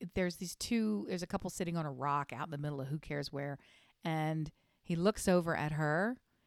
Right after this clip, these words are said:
It's, like, stitched. Everybody, you see this little snippet, and then people cut away. And the thing he says to her is, "So I can tell that you're in a funkadoodle-doo. Do you wanna talk about it, or do you want me to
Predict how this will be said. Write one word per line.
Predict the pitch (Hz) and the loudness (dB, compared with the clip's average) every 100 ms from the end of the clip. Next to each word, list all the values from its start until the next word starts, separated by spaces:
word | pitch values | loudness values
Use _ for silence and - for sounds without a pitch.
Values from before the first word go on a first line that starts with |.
| - | -6
It's, | 175 | 2
like, | 202 170 | 2 2
stitched. | - - - - - - | -2 2 2 4 -2 -4
Everybody, | - 165 151 | -2 0 0
you | 170 180 | -2 -2
see | 160 196 | 0 2
this | 175 | 2
little | 185 165 | 2 2
snippet, | - 170 160 | 2 2 2
and | - | 0
then | 147 | -2
people | - - | -4 -8
cut | - 143 | -6 -6
away. | 135 - _ _ - - _ _ _ - | -6 -8 _ _ -20 -20 _ _ _ 2
And | 180 | 2
the | 165 | 8
thing | 226 220 | 8 10
he | 196 | 8
says | 196 190 | 6 2
to | - | 2
her | 170 147 | 2 2
is, | 147 - - _ _ _ _ | 0 -2 -14 _ _ _ _
"So | - | 4
I | 190 | 4
can | 190 196 | 6 2
tell | 208 214 | 4 4
that | 208 196 - | 4 2 2
you're | 185 | 2
in | 170 | 2
a | |
funkadoodle-doo. | - 170 170 165 160 151 175 156 123 113 _ | 0 -2 0 0 0 2 2 4 2 -4 _
Do | 147 | -2
you | 151 | 0
wanna | 147 147 135 117 | 0 0 0 -4
talk | - 143 | -4 -4
about | 202 220 240 | -2 0 2
it, | 320 - - | 0 -2 -2
or | 156 | -2
do | 156 | 0
you | |
want | 156 | -2
me | 143 | -2
to | - - 147 143 143 | -4 -2 0 2 0